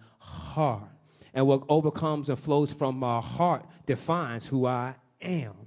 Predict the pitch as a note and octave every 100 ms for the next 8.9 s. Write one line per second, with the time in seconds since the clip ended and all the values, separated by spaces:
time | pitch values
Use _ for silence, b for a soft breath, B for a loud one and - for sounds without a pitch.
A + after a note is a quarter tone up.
0 | - B B B C#3+ C3+ D#3+ D#3 D3 D#3+
1 | D#3 E3 F#3+ E3+ D3 C3+ D#3 E3+ F#3 F3
2 | D3+ C#3+ B2 B2 F#3 D3+ C3+ - E3+ F3+
3 | F3 F3+ E3+ D#3+ D#3 C#3+ C#3 C#3 C#3+ E3+
4 | F3 B - C#3 D#3+ D3 C3+ C#3 C3+ C3+
5 | A#2+ C#3+ C3+ C#3 G3+ C3 - _ _ _
6 | _ _ _ _ _ _ _ _ _ _
7 | _ _ _ - D3 - F#3 E3+ C#3 A#2
8 | A2 B2 D#3+ D3+ D3 E3+ D3+ A#2+ G2